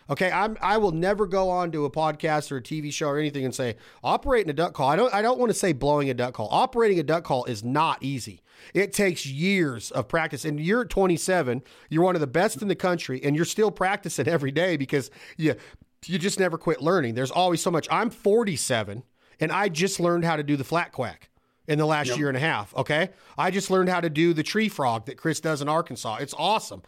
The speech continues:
Speaker 1: And it's so ducky. Like, you feeding all those ducks, you hear this stuff. You gotta be
Speaker 2: Yep.
Speaker 1: around live ducks. You gotta be around the birds. So we're gonna, we're gonna stay with the quack for a second because it's very interesting to me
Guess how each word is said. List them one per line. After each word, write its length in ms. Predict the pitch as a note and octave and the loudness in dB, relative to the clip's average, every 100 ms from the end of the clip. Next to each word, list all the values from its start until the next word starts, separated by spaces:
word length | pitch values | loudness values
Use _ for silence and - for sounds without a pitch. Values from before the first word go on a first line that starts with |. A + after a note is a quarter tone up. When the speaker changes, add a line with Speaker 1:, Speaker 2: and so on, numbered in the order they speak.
| - - | -20 -4
Speaker 1:
And 120 | D#3+ | -2
it's 120 | E3 - | 0 0
so 220 | G3 F#3 | 2 2
ducky. 380 | D#3 G3+ G3+ C3 | 2 0 0 -2
Like, 180 | C3 C3 | -2 -2
you 120 | E3+ | -2
feeding 280 | F3+ G3 E3+ | 0 0 2
all 100 | E3 | 2
those 180 | D#3 B2 | 0 0
ducks, 300 | F#3 G3 - | 0 0 -4
you 120 | D3+ | -6
hear 240 | F#3 E4 | -2 -2
this 180 | F#4+ G3 | -2 -4
stuff. 340 | - B2 G2 _ _ _ - - | -4 -8 -8 _ _ _ -12 -4
You 80 | F3 | 0
gotta 180 | A3+ | 2
be 120 | A3 A#3 | 2 2
Speaker 2:
Yep. 80 | |
Speaker 1:
around 320 | G#3+ G#3 G#3 D#3+ | 4 4 2 2
live 340 | D3 D#3 C#3+ | 0 0 0
ducks. 320 | A#3 A3+ - | 0 0 -2
You 40 | D#3 | -2
gotta 120 | D#3+ | -2
be 120 | F3+ | 0
around 280 | E3+ E3+ F#3 | 0 2 2
the 80 | D#3+ | 0
birds. 340 | D#3+ A3+ D3 | 2 2 2
So 220 | - D#3+ - - _ _ _ _ - | 2 0 -2 -20 _ _ _ _ -2
we're 180 | F3+ A#3+ | 2 2
gonna, 140 | G#3 D#3 | 2 0
we're 140 | F#3 | 2
gonna 120 | B3+ | 2
stay 320 | - - G3 | 0 2 2
with 160 | A3 G3 | 2 0
the 60 | D3+ | -2
quack 380 | - F3+ F#3+ | -2 0 0
for 140 | - D#3 | -4 -4
a 40 | |
second 400 | - D3+ C3+ C3+ - - - | -2 -2 -2 -6 -8 -20 -4
because 240 | D#3 F#3 | 0 0
it's 160 | D#3 C3+ | -2 -4
very 420 | C3+ F#3+ A3+ G#3 | 0 2 4 4
interesting 540 | G#3 G#3 E3+ D3+ - C#3 | 4 4 2 0 -2 -4
to 200 | - D3 | 0 0
me 220 | C#3 C3 | 0 -2